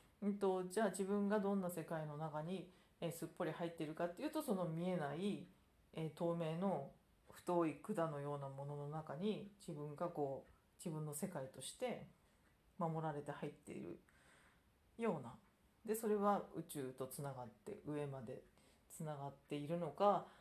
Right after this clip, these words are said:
うん、なんかそこまでわかんないです。自分の体の周りの感覚としてはそういう感じですね。自分が見えない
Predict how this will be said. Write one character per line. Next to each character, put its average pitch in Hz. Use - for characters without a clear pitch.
う 185
ん、 185
な 196
ん 196
か 190
そ 202
こ 196
ま 196
で 160
わ 139
か -
ん -
な -
い -
で 156
す。 151
自 165
分 165
の 175
体 170
の 156
周 165
り 165
の 160
感 156
覚 147
と 160
し -
て 294
は 247
そ 160
う 139
い 131
う 127
感 131
じ -
で 139
す 175
ね。 233
自 170
分 139
が 135
見 139
え 151
な 131
い 113